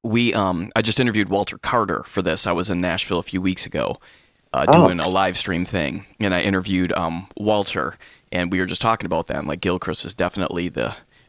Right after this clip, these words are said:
Speaker 1: the guy right now that is the, the dude that everybody's like, he's the waiting list guy, I, I think we phrased
Speaker 2: Yeah.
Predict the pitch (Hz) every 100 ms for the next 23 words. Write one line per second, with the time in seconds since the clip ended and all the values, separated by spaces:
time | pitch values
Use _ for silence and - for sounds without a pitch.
0 | - - 90 98 92 95 92 - 95 92
1 | 82 82 78 82 85 - - - _ 78
2 | 71 - 82 85 87 82 85 85 85 85
3 | 85 - - - 98 131 139 110 113 101
4 | 92 - 92 - 82 67 - - - -
5 | - - 78 78 92 - 87 - 85 98
6 | 80